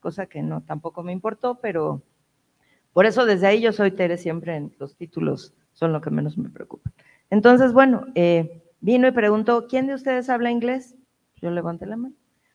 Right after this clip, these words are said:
Entonces me dijo, "A ver", ya me hizo unas preguntas en inglés. "Ah, muy bien,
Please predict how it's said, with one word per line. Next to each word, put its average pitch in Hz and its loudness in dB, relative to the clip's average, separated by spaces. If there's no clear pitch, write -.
Entonces 185 -4
me 190 -2
dijo, 190 0
"A 190 4
ver", 247 -2
ya 151 -10
me 160 -12
hizo 156 -14
unas - -6
preguntas 175 -4
en 170 -4
inglés. 214 -4
"Ah, 247 2
muy 247 4
bien, 175 -2